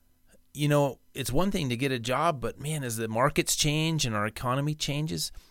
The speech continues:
you know, companies often have to lay off. Do you think that, uh, someone with multiple skills and diversity within the company are gonna be the first or the last person to be laid off? Again, we're just, we're just taking these things and,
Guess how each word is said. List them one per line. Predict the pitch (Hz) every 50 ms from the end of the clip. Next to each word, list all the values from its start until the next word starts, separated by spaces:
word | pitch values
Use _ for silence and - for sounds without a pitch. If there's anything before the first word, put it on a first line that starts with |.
| _ -
you | - 113
know, | 107 110
companies | - - 143 151 - 170 143 123 117
often | 123 131 - 135 131
have | 135 139 135
to | - 143
lay | 135 135 135 139
off. | 147 165 175 147 113 - 135 - - - - - 113
Do | 113 120
you | 127
think | - - 156 147 143 -
that, | 139 123 117 - -
uh, | 113 110
someone | - - 139 135 139 131 123 113
with | 110 110 - - - -
multiple | 120 110 120 131 143 143 156 147 - 143 131 120
skills | - - - - 123 127 143 131 123
and | 110 104
diversity | 101 95 110 117 - - 143
within | 117 - - 117
the | 107
company | - - - 113 - - 143 139 139
are | 123
gonna | 107 113 104 104
be | 98 107
the | 101 104
first | - - 131 131 151 151 - -
or | 151
the | 123 117
last | 107 110 117 123 131 - -
person | - 107 95 95 - 101
to | 90
be | 87 90
laid | 87 87 87 85
off? | 82 78 85 90 - - - - - - - - - - - - - - - -
Again, | 143 127 - 185 175 156 151
we're | 180 170
just, | 180 190 156 - - - - - _ - -
we're | 135 156 160
just | 170 185 156 - - - - -
taking | - - - 165 185 180 - 196 185 170
these | 160 160 160 160 156 -
things | - 160 147 143 139 135 135 123
and, | 127 120 117 117 113 120